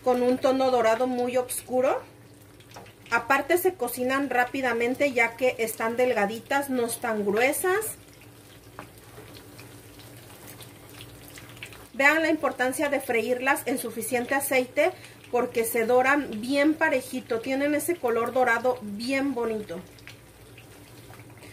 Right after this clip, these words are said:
Aproximadamente de cada lado las dejo siete minutos a fuego medio. No las frían a fuego alto porque lo que va a pasar es que por fuera van a estar bien doraditas, pero por dentro van a estar crudas.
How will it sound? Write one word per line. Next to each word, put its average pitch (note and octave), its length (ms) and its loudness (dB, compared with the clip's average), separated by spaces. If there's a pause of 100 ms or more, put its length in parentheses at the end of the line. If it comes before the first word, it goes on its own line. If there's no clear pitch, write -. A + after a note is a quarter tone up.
(240)
Aproximadamente C#4+ 1120 2
de C#4 140 0
cada C4+ 300 2
lado C4+ 280 2
las A#3 220 2
dejo A#3+ 300 -4
siete C#4+ 420 -2
minutos C4 720 0 (140)
a A#3 100 4
fuego C4 400 2
medio. A3 460 0 (480)
No C4 160 2
las D4+ 220 4
frían D4+ 440 2
a B3 80 2
fuego B3+ 340 2
alto C4+ 400 2
porque A#3+ 220 -6
lo A3+ 160 2
que A#3 80 -2
va A#3+ 120 2
a A#3+ 60 -8
pasar D4+ 440 2
es C4 160 -4
que D4+ 100 -6
por B3 160 -2
fuera C4+ 320 2
van C4 160 -2
a B3+ 40 0
estar C4+ 340 -2 (440)
bien C4+ 320 2
doraditas, C#4+ 600 2
pero A#3+ 220 -2
por A3+ 120 -4
dentro A#3 280 -2
van A3 160 2
a - 20 0
estar A3 300 -4
crudas. B3 420 -2